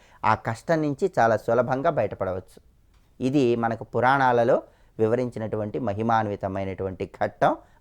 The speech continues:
అద్భుతమైనటువంటి కథ. అలాగే సుబ్రహ్మణ్యేశ్వర స్వామివారు కూడా తన తండ్రి అయినటువంటి పరమేశ్వరులాగే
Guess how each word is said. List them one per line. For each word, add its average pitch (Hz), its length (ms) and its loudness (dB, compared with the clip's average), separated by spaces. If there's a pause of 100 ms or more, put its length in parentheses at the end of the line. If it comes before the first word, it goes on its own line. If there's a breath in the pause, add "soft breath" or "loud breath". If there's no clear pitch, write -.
అద్భుతమైనటువంటి 95 920 -4
కథ. 98 200 -4 (640)
అలాగే 117 560 6 (340 soft breath)
సుబ్రహ్మణ్యేశ్వర 185 920 2
స్వామివారు 135 640 0
కూడా 123 500 4 (420 soft breath)
తన 131 140 2
తండ్రి 156 420 2
అయినటువంటి 151 460 0
పరమేశ్వరులాగే 127 1080 2